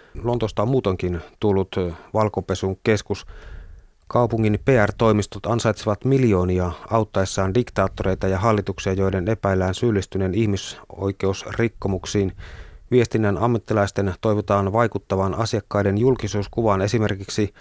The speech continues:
avaintoimittajien ja mielipidevaikuttajien kautta.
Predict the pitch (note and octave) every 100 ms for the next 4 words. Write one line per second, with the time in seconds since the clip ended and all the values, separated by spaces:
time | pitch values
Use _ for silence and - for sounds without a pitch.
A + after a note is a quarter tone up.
0 | - - A2 B2 G#2 - B2+ A2 - F#2+
1 | F#2+ G2 F#2+ F#2 F2+ B2 G#2 - F#2 F2
2 | F#2 - - F2 F2 E2 D#2 - F2+ E2+
3 | - -